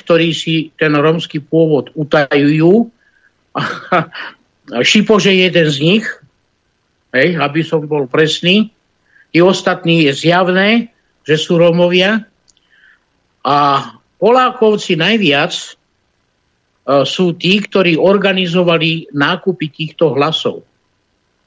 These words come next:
A je dohodnuté, že aj teraz by mohli dostať po dvesto eur, ak pôjdu voliť Olano.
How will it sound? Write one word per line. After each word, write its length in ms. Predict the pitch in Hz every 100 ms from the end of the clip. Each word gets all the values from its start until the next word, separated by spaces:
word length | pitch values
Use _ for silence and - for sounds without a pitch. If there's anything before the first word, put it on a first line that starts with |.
| _ _ _ _ _ _
A 100 | 175
je 160 | 170 208
dohodnuté, 1120 | 208 269 240 160 147 151 147 143 156 202 - _ _ _ _ -
že 160 | - 135
aj 180 | 165 139 202
teraz 360 | 240 196 214 - - -
by 160 | 139 175
mohli 320 | 196 185 185
dostať 480 | 185 240 - 156 156
po 160 | 156
dvesto 480 | 147 180 180 - 165
eur, 560 | 151 131 131 165 226 - _ _ _ _
ak 260 | - 143 -
pôjdu 320 | 170 208 196 170
voliť 400 | 185 185 175 -
Olano. 460 | 165 147 120 98